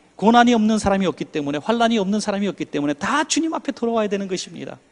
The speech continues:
욥의 아내는 믿음 있는 사람이었지만 이해할 수 없는 고난이 몰아쳐왔을 때 욥의 믿음까지 흔들어 놓지 않습니까? 입이 있다면 당신도 하나님을 원망하고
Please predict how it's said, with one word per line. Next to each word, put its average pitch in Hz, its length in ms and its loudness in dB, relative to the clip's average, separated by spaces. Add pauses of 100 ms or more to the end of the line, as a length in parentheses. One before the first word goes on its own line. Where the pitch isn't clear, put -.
(1040)
욥의 254 320 8
아내는 208 720 2 (500)
믿음 240 320 4
있는 254 220 2
사람이었지만 175 1040 -4 (1080)
이해할 262 380 8
수 269 120 -2
없는 247 180 0
고난이 202 320 0
몰아쳐왔을 170 560 -4
때 156 480 -6 (220)
욥의 214 580 2
믿음까지 208 480 -2
흔들어 214 300 0
놓지 170 220 -4
않습니까? 151 520 -8 (320)
입이 277 260 8
있다면 233 640 4 (120)
당신도 247 440 0
하나님을 214 640 -4 (280)
원망하고 170 880 2